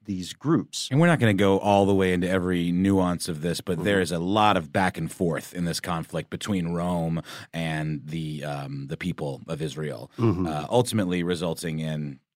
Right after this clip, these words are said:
Speaker 2: the Romans being expelled and, and largely massacred. Um, but that's almost a whole episode unto itself that is, is pretty heavy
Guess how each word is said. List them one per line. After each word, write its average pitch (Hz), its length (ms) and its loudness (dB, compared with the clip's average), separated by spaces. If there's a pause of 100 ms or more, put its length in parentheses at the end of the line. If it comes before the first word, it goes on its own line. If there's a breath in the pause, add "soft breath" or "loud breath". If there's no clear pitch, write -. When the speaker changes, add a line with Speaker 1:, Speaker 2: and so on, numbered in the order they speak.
Speaker 2:
the 82 100 -6
Romans 80 480 -4
being 76 520 -8 (280)
expelled 78 720 -4
and, 71 260 -6
and 78 160 -6
largely 73 400 -4
massacred. 73 720 -8 (260 loud breath)
Um, 73 260 -6
but 78 240 -6
that's 135 220 2
almost 85 260 -2
a 78 40 -8
whole 90 280 2
episode 82 380 -4
unto 78 280 -4
itself 76 460 -4 (280 loud breath)
that 76 180 -2
is, 73 180 -6
is - 140 -10 (120)
pretty 92 440 2
heavy 73 640 -4